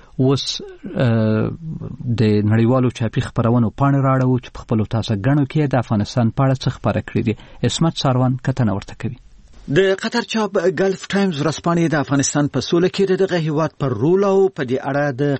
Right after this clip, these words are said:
Speaker 2: قطري چارواکو د څرګندونو په باب لیکنه خپره کړې ده. د دې لیکنې پر اساس د قطر دولت په دې ویاړي چې د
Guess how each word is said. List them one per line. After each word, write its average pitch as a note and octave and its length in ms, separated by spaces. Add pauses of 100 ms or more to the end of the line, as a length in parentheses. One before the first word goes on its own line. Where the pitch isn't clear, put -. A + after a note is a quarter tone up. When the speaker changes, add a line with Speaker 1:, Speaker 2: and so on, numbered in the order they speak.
Speaker 2:
قطري A#2 340
چارواکو A2 540
د G2+ 120
څرګندونو G#2+ 560
په E3 220
باب C3 280
لیکنه G2 340
خپره - 200
کړې F#2 300
ده. - 80 (640)
د - 20 (100)
دې G3+ 140
لیکنې D#3+ 320
پر D3 140
اساس D3+ 480
د C#3 100 (120)
قطر A#2+ 340
دولت C#3 400
په C#3 160
دې B2 160 (100)
ویاړي D#3 360
چې G#3 80 (440)
د - 0